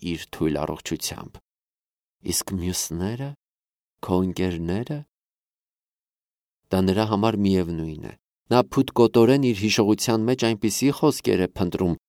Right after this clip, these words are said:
որ այդպիսի դեպքերում ասում են՝ "մեռնել հայրենիքի համար"։ Մյուսները կարող են գնալ մահվան։ Նա նորից ինքնավստահություն ձեռք բերեց։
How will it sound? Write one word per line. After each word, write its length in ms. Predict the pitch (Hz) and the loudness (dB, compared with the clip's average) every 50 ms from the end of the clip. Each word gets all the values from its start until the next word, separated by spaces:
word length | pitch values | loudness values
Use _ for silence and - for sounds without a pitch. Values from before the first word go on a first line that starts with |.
| _ _ | _ _
որ 140 | - 107 107 | 2 6 6
այդպիսի 400 | 113 104 - - 107 - 139 127 | 6 6 4 0 -2 0 0 2
դեպքերում 540 | - 110 104 - - 113 110 135 135 123 113 | 2 2 0 2 2 2 2 4 4 2 2
ասում 320 | 113 - - 135 135 135 | 0 0 0 2 2 4
են՝ 120 | 131 123 - _ _ _ _ - | 2 2 -2 _ _ _ _ -4
"մեռնել 640 | - 95 101 101 95 92 98 95 101 113 120 123 123 117 | 2 2 4 4 2 2 0 0 0 0 0 0 0 0
հայրենիքի 760 | 104 107 98 95 92 101 95 98 98 98 - - 107 110 110 | 2 4 2 4 4 2 2 0 -2 -4 -6 -4 -4 -2 -2
համար"։ 600 | 104 104 104 98 101 104 - 90 - - - - _ _ _ _ _ _ _ _ _ _ _ - - | -2 -2 -4 -4 -4 -6 -6 -8 -8 -8 -12 -16 _ _ _ _ _ _ _ _ _ _ _ 2 6
Մյուսները 400 | 110 117 - - 127 123 123 123 | 6 6 8 8 6 6 6 4
կարող 320 | - 110 107 120 127 123 | 4 6 6 6 6 4
են 120 | 139 131 113 | 2 0 0
գնալ 360 | 107 101 90 82 82 85 85 | 0 0 2 2 0 0 0
մահվան։ 500 | 85 82 80 80 87 82 76 71 67 69 67 - _ _ _ _ | 0 0 -2 -4 -6 -6 -6 -6 -6 -6 -12 -14 _ _ _ _
Նա 140 | - 113 117 | 4 4 6
նորից 500 | 113 113 110 110 110 117 127 123 - - | 6 6 6 6 6 6 4 2 2 0
ինքնավստահություն 1000 | 117 104 - 107 98 92 95 98 - - 95 92 87 90 - - - 90 90 90 | 0 0 2 2 2 2 2 0 0 2 2 2 2 0 -2 0 -2 0 -2 -2
ձեռք 400 | 80 - 95 85 87 - - 90 | 0 0 0 0 0 -2 -4 -4
բերեց։ 540 | 78 85 85 78 78 80 76 - - - | -2 -2 -4 -2 -4 -6 -6 -6 -6 -8